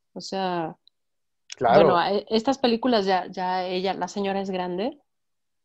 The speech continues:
Speaker 1: pero bueno,
Speaker 2: Pero
Speaker 1: en
Speaker 2: empezó
Speaker 1: sus
Speaker 2: en la
Speaker 1: años
Speaker 2: época muda.
Speaker 1: mozos, en sus años mozos era de las que se, se, pues, se, casi, casi se, como, se vestía y se desvestía, bueno, enseñaba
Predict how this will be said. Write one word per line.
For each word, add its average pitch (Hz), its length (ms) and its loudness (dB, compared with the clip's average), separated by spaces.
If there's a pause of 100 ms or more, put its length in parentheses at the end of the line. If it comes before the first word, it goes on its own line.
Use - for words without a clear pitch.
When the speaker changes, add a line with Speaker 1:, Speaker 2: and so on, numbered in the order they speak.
(140)
Speaker 1:
pero 170 560 2
bueno, 175 200 4
Speaker 2:
Pero 139 60 8
Speaker 1:
en 135 40 8
Speaker 2:
empezó 143 320 2
Speaker 1:
sus 151 40 8
Speaker 2:
en 175 80 8
la 220 60 10
Speaker 1:
años 208 140 6
Speaker 2:
época 202 180 6
muda. 196 220 8 (140)
Speaker 1:
mozos, 359 320 -4 (460)
en 208 160 2
sus 202 200 -4
años 220 300 2
mozos 220 680 2
era 190 240 2
de 226 80 2
las 190 240 -2
que 175 120 -12
se, 170 220 -6 (120)
se, - 640 -12 (420)
pues, 170 180 -12
se, 160 760 -4
casi, - 320 -10
casi 196 300 -4
se, 180 200 -2
como, 170 300 -10 (840)
se 190 120 -4
vestía 185 300 2
y 214 80 2
se 233 80 2
desvestía, 185 720 0
bueno, 180 360 -2 (160)
enseñaba 196 920 2